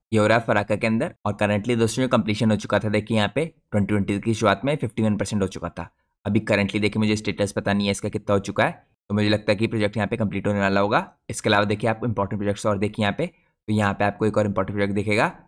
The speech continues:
यहाँ पे कंपनी आपको कंस्ट्रक्ट करती हुई दिख रही है बर्ड्स टेस्टल को, फॉरेन अप्रोच डेवलपमेंट of barrage, vessel loading jetty for Hanover। तो ये हनोवर पोर्ट ट्रस्ट है, इसकी तरफ को कर रही है कंपनी प्रोजेक्ट। यहाँ पे देखिए पाँच परसेंट प्रोजेक्ट कंप्लीट हुआ है, यहाँ पे क्लियरली मेंशन कर रखा है।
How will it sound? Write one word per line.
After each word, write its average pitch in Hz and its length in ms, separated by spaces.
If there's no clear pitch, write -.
यहाँ 104 140
पे 107 120
कंपनी 110 220
आपको 107 200
कंस्ट्रक्ट 110 320
करती 104 220
हुई 104 80
दिख 107 120
रही 131 100
है 170 140
बर्ड्स 101 280
टेस्टल 101 360
को, 160 160
फॉरेन 110 280
अप्रोच 110 360
डेवलपमेंट 104 560
of 104 100
barrage, 104 440
vessel 110 300
loading 110 240
jetty 110 240
for 147 160
Hanover। 98 360
तो 107 60
ये 113 120
हनोवर 107 360
पोर्ट 110 260
ट्रस्ट 104 240
है, - 220
इसकी 107 240
तरफ 101 160
को 104 120
कर 107 120
रही 101 100
है - 20
कंपनी 101 240
प्रोजेक्ट। 113 380
यहाँ 104 160
पे 104 100
देखिए 107 200
पाँच 104 240
परसेंट 104 320
प्रोजेक्ट 104 260
कंप्लीट 104 340
हुआ 104 120
है, 170 180
यहाँ 98 120
पे 104 100
क्लियरली 104 260
मेंशन 101 260
कर 104 140
रखा 104 220
है। 185 100